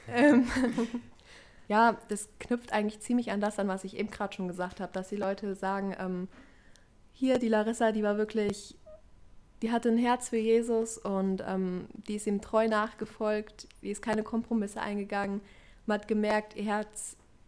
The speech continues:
brennt für Gott und sie ist voller Liebe für die Mitmenschen. Und das wär wirklich mega schön, wenn man das irgendwann später mal über mich sagen könnte.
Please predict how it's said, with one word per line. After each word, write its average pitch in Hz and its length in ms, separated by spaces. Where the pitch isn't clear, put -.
brennt 220 440
für - 180
Gott 247 460
und 196 440
sie 202 80
ist 196 80
voller 208 180
Liebe 202 280
für 214 80
die 202 80
Mitmenschen. 196 640
Und 202 140
das 202 160
wär 190 180
wirklich 196 500
mega 214 320
schön, 269 360
wenn 220 160
man 220 140
das 220 160
irgendwann 240 240
später 254 300
mal 240 140
über 233 120
mich 247 160
sagen 226 280
könnte. 196 500